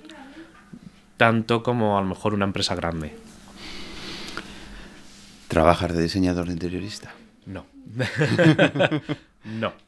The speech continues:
Speaker 2: No.
Speaker 1: Ojalá, pero no.
Speaker 2: Eso
Speaker 1: ¿Por
Speaker 2: porque,
Speaker 1: qué?
Speaker 2: bueno, ahora la siguiente pregunta, pero ¿por qué?
Speaker 1: Pues porque es muy difícil. O sea, si ahora por lo que yo me estoy dando cuenta, si no tienes contacto, si no tienes a alguien, digamos, apadrinado,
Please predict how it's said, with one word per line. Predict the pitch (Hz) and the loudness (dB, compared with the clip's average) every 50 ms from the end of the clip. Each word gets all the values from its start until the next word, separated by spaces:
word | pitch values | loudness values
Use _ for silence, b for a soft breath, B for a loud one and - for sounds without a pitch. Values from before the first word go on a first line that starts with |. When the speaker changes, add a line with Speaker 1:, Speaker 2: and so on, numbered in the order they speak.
| _ _ - - | _ _ -10 -6
Speaker 2:
No. | 107 - - | -4 -2 0
Speaker 1:
Ojalá, | - 107 120 135 151 170 - - - - | 2 4 6 6 4 4 0 -8 -8 -4
pero | - 95 85 85 85 | -2 0 0 0 0
no. | 90 85 - - - - - B B B B B B B B B B B B B | -2 -2 -4 -6 -12 -20 -20 B B B B B B B B B B B B B
Speaker 2:
Eso | - 101 87 101 98 | -8 -6 -2 -2 -2
Speaker 1:
¿Por | 101 | 0
Speaker 2:
porque, | 98 101 95 | 0 2 2
Speaker 1:
qué? | 85 | 2
Speaker 2:
bueno, | 82 82 80 80 | 2 2 2 2
ahora | 82 82 80 80 78 78 | 2 2 2 2 2 2
la | 78 82 | 0 0
siguiente | 82 - 85 82 82 82 | -2 -2 -2 -2 -2 -2
pregunta, | 78 78 78 80 80 80 87 95 90 82 | -2 -2 -2 -2 -2 -2 -2 -2 -2 -2
pero | 90 80 76 73 73 71 71 73 - - | -2 -2 -2 0 -2 -2 -4 -6 -4 -2
¿por | - 80 76 | -2 -2 0
qué? | - 78 76 - - B B B B B B B B B B B B B | 0 -4 -4 -4 -12 B B B B B B B B B B B B B
Speaker 1:
Pues | - 120 110 - | -2 -2 -2 -2
porque | - 117 110 104 - 117 110 107 107 107 104 107 107 107 110 104 - - | -2 -4 -4 -2 0 2 4 4 4 4 4 4 4 4 2 2 0 0
es | 113 123 123 | -2 -2 0
muy | 143 160 165 | 0 0 0
difícil. | 117 95 - 113 113 - - 90 76 73 - - _ | 0 -2 -2 -2 -4 -2 -2 -4 -4 -4 -8 -14 _
O | - | -12
sea, | - 92 92 92 90 90 90 92 90 | -8 -4 -2 -2 0 -2 -2 -4 -6
si | - - - 95 92 90 90 90 90 92 90 | -8 -8 -8 -6 -6 -4 -4 -4 -4 -4 -2
ahora | 92 101 110 117 120 120 | -2 0 0 0 0 0
por | - 120 | -2 -2
lo | 120 117 117 110 | -2 -2 -2 -2
que | - 117 113 110 110 110 110 | -2 -2 0 0 0 0 0
yo | 110 113 110 | -2 -2 -2
me | 113 110 | -2 -4
estoy | - - 107 | -4 -2 -2
dando | 104 104 101 101 - | 0 0 -2 -2 0
cuenta, | 117 113 110 101 - 101 101 104 104 104 - - | 0 0 0 0 0 2 2 2 2 0 -2 -6
si | - - - 92 | -10 -10 -8 -6
no | 92 98 98 95 95 | -4 -2 -4 -4 -4
tienes | - 98 98 98 95 - | -4 -4 -2 -4 -4 -6
contacto, | - 92 87 90 85 - 107 120 - - - - 101 101 101 104 104 104 101 | -6 -6 -6 -4 -2 0 0 0 -2 -4 -4 -2 0 2 2 2 0 -2 -4
si | - - 87 | -6 -6 -6
no | 90 90 92 95 95 98 101 101 95 | -4 -4 -4 -2 -2 -4 -4 -6 -6
tienes | - 92 98 101 101 98 95 - - | -6 -4 -2 -2 -2 -2 -4 -2 -2
a | 95 | -2
alguien, | 95 98 98 98 98 95 95 95 | 0 0 0 -2 -2 -2 -2 -2
digamos, | 95 92 92 98 95 - - | -2 -2 -2 -2 -4 -4 -4
apadrinado, | 95 - 92 90 87 90 95 104 107 110 113 120 | -2 -2 0 0 0 0 2 2 4 2 2 -2